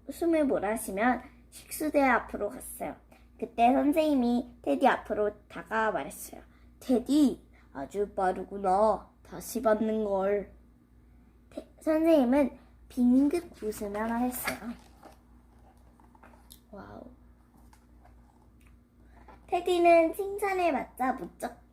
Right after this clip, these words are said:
무척 기뻤어요. "좋아, 더 열심히 연습하면 대회에서 일 등을 할지도 몰라." 테디는 학교에서 돌아오면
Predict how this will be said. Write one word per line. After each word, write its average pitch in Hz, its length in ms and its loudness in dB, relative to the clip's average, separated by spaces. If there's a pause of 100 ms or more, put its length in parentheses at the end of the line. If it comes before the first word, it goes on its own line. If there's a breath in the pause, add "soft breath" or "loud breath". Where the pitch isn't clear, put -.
(240)
무척 226 540 -6
기뻤어요. - 760 -6 (500 soft breath)
"좋아, 226 520 4 (320 soft breath)
더 254 180 0
열심히 262 640 2
연습하면 220 920 -2 (300 soft breath)
대회에서 233 640 2
일 285 240 -2
등을 403 280 0
할지도 294 400 -2
몰라." 220 760 0 (720 soft breath)
테디는 311 500 2
학교에서 330 600 0
돌아오면 220 680 -2